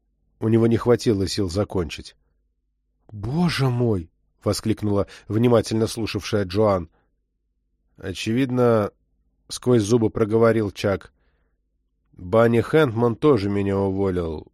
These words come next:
но я не уверен в этом. Честно говоря, я боюсь ему звонить». Собеседники замолчали.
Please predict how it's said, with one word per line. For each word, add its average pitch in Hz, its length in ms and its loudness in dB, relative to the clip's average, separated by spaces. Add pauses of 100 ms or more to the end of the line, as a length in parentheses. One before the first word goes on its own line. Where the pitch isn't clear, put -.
(320)
но 98 240 -4
я 104 180 -2
не 104 120 -2
уверен 92 400 -2
в 80 60 -10
этом. 78 300 -14 (1120)
Честно 107 320 -4
говоря, 123 300 2
я 113 140 2
боюсь 110 360 0
ему 82 140 -8
звонить». 82 420 -10 (1500)
Собеседники 117 600 -6
замолчали. 104 720 -4